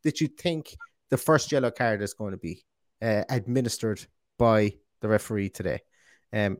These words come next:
in that fashion. Yellow card. Um, yeah, so we'll leave the minute. And, and just for rules purposes,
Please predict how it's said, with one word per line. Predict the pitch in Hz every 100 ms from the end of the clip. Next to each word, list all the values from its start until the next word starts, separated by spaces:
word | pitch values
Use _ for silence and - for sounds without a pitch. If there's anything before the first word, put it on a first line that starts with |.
| _ _ _ _ _
in | 117
that | 104 104
fashion. | - 90 - - _ _ _ _ _ _ _ _ _ _ _ _ - -
Yellow | 98 90
card. | 80 - _ - - -
Um, | 120 123 123 123 - _ _ - - - - _ -
yeah, | 156 151
so | - 160 151
we'll | 151
leave | 180
the | 185
minute. | 185 139 -
And, | 156 160 156
and | 160 156 151 135
just | 180 - -
for | 165 185
rules | 190 185 175 175
purposes, | - 175 165 151 131 135 -